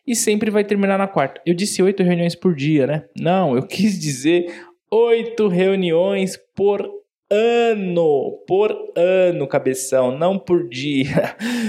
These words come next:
O Copom tem oito reuniões por ano. Então tá tendo agora em fevereiro, depois tem em abril,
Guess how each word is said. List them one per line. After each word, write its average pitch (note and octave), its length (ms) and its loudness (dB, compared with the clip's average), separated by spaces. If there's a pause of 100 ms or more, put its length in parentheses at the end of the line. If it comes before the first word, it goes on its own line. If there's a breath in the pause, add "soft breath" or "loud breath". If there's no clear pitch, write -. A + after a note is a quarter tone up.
(200 loud breath)
O E3+ 220 2
Copom D#3 680 0 (180)
tem D#3+ 340 -2
oito F#3+ 640 0
reuniões D3+ 880 0 (200)
por F3 180 2
ano. C#3 680 0
Então E3+ 340 -2
tá F3+ 140 0
tendo D#3+ 320 0
agora E3 500 2
em E3+ 80 -4
fevereiro, D3 640 0
depois C3+ 440 -2
tem C3 260 -2
em B2 60 2
abril, C#3 600 2